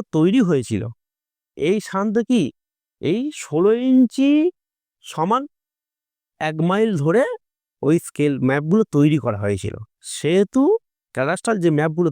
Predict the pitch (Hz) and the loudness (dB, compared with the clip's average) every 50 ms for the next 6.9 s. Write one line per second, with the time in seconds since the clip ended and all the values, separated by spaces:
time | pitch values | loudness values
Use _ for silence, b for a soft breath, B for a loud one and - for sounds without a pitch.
0 | - 143 151 180 175 160 127 120 117 120 123 143 190 226 - - - 147 170 165 | 2 2 2 2 2 2 0 0 2 0 2 2 2 0 -2 -4 -4 -2 -2 -4
1 | 139 - - 143 151 170 180 190 190 196 196 - 202 208 196 - 143 143 151 165 | -4 -4 -2 0 2 2 2 2 2 2 0 0 0 0 0 0 -2 -2 0 0
2 | 180 190 196 180 202 190 196 - 185 190 202 - 208 202 196 202 196 - 220 240 | 2 2 2 2 0 0 0 0 0 0 0 0 0 0 0 0 -2 -2 -4 -4
3 | 330 - B B B B B B B B B - - - 151 165 170 196 220 240 | -4 -6 B B B B B B B B B -8 -4 0 0 0 2 2 0 2
4 | 254 269 277 156 139 139 139 160 208 370 453 - _ _ _ _ _ _ _ _ | 2 0 0 0 -2 -2 -2 -2 -2 -4 -6 -12 _ _ _ _ _ _ _ _
5 | _ - 135 151 185 240 302 415 _ _ _ _ _ _ _ _ _ _ _ - | _ -2 0 0 2 0 -2 -4 _ _ _ _ _ _ _ _ _ _ _ -6
6 | - - 156 151 139 135 143 151 156 160 196 240 392 415 _ - 123 | 0 2 2 2 2 4 4 4 6 4 4 2 0 -2 _ -4 -2